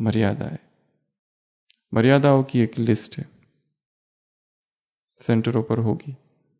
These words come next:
हमें लगता है हर महीने एक बार सब ने उन सारी मर्यादाओं को रिवाइज करना चाहिए। सेंटर निवासी, सेंटर पर आने वाले भाई बहनों के लिए यज्ञ की तरफ से जो मर्यादा है।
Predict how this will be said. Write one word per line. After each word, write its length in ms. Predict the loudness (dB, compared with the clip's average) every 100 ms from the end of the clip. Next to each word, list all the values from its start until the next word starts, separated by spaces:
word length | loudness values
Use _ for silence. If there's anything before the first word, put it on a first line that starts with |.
| _ _ _ _ _ _ _ -20 _ _ _ _ _ _ -4
हमें 160 | 0
लगता 320 | 2 0 0 0
है 100 | 2
हर 100 | 2
महीने 500 | 2 2 0 -4 -8 -18 _ _ _ _ _ _ _ _ _ _ _ -2
एक 240 | -2 0
बार 180 | -2 -2
सब 280 | -2 -4 -2
ने 140 | -2
उन 200 | -4 -6
सारी 380 | -4 -2 0 0
मर्यादाओं 560 | 0 0 -2 0 -2
को 140 | -2 -4
रिवाइज 340 | -2 -4 -6
करना 320 | -8 -10 -10
चाहिए। 360 | -10 -10 -10 -12 -16 -20 -20 _
सेंटर 440 | -8 -2 -2 -2 -4 -6 -6
निवासी, 640 | -2 0 2 0 -4 -8
सेंटर 520 | -6 -2 0 0 0 -2
पर 200 | -2 -2
आने 260 | 0 -2
वाले 280 | -2 -4 -4
भाई 300 | -4 -2 0
बहनों 320 | -2 -2 -4
के 140 | -6 -8
लिए 260 | -6 -6 -2
यज्ञ 380 | 2 2 0
की 140 | -2 -4
तरफ 300 | -4 -4 -4
से 180 | -6 -4
जो 160 | -2
मर्यादा 460 | -2 -2 -2 -4 -6
है। 360 | -10 -16 -20